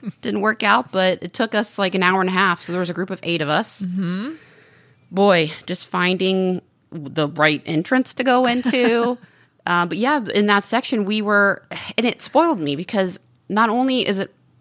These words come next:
Speaker 1: our first big, like, group outing, um, but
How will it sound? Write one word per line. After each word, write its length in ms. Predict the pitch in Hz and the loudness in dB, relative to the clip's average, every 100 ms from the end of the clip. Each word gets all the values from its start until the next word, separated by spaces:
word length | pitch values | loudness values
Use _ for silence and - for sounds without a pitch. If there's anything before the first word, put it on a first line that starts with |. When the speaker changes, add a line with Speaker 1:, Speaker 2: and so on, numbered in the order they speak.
| _ 175 | _ -2
Speaker 1:
our 120 | 185 | -2
first 360 | - 190 - | 0 -2 0
big, 200 | 170 170 | 0 0
like, 120 | 156 139 | -2 -6
group 300 | 151 180 - | -4 -2 0
outing, 460 | 165 156 147 156 - - - - - - - | 2 2 0 -2 -6 -18 -20 -20 -16 -16 -6
um, 420 | 170 156 151 143 - _ _ _ _ | 0 2 2 -2 -6 _ _ _ _
but 460 | 165 196 185 175 | -2 2 4 2